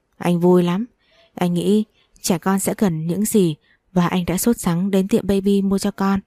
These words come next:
Và còn mua sữa, mua đồ dinh dưỡng cho em nữa. Anh mua nhiều lắm. Anh sợ rằng em và con sẽ thiếu đồ dùng." Tôi bật cười.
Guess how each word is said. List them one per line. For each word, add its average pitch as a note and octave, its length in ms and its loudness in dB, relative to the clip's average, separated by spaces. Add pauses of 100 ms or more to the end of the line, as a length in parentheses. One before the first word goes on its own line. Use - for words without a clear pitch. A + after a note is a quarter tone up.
(540)
Và E3+ 100 0
còn D#3+ 220 0
mua F#3+ 160 2
sữa, G3+ 320 -2 (380)
mua G#3+ 120 4
đồ F#3 160 2
dinh G#3 160 0
dưỡng G3 200 -2
cho A3+ 120 -2
em G3+ 240 0
nữa. G3 200 0 (480)
Anh F3+ 200 0
mua F3+ 100 4
nhiều E3+ 240 4
lắm. D#3 240 -2 (480)
Anh F3+ 160 -2
sợ F3+ 140 -2
rằng E3 240 -2
em G3 200 0
và F3+ 100 0
con F3+ 360 -2
sẽ F3+ 180 -2
thiếu F#3+ 200 0
đồ G3+ 160 4
dùng." E3 260 0 (920)
Tôi G3 120 0
bật E3 200 -4
cười. D#3 300 0